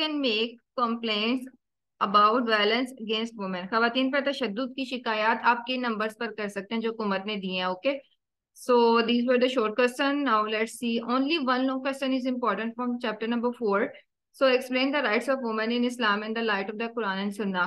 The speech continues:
Quran और सुन्नत की रोशनी में Islam में औरत के हकूक बयान करें। So these were the very, very, very important short and long questions। आप इनको या तो कहीं लिख लें या फिर आप अपनी book के ऊपर इसको mark out कर लें, क्योंकि ये very important है और बहुत ज़्यादा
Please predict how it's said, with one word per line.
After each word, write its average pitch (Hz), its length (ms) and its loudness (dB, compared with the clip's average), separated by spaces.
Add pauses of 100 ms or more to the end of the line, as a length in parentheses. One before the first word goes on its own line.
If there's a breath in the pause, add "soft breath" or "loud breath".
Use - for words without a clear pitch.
Quran 220 180 0
और 262 80 0
सुन्नत 247 340 0
की 269 80 -2
रोशनी 233 360 2
में 247 280 0
Islam 226 360 0
में 240 120 0 (160)
औरत 220 340 2
के 233 200 2
हकूक 220 520 -6
बयान 185 360 -2
करें। 233 380 -4 (420)
So 277 200 0
these 277 240 0
were 302 160 0
the 294 100 -2 (120)
very, 247 280 2 (140)
very, 226 260 2 (140)
very 214 260 0 (140)
important 233 480 -2
short 220 240 -4
and 202 140 -4
long 180 160 -10
questions। 247 340 -6
आप 226 260 2
इनको 233 320 0 (380)
या 208 120 0
तो 226 140 -2
कहीं 254 260 0
लिख 196 220 -2
लें 233 220 -2 (220)
या 226 300 4
फिर 285 100 0
आप 247 180 0
अपनी 240 160 -2
book 220 200 -8
के 233 80 -2
ऊपर 233 200 -2
इसको 233 260 -2
mark 208 320 2
out 214 180 -4
कर 185 140 -2
लें, 220 180 -2
क्योंकि 240 240 -2
ये 247 140 -2 (100)
very 208 240 0
important 240 400 -2
है 254 60 0
और 247 100 0 (140)
बहुत 247 160 0
ज़्यादा 233 280 0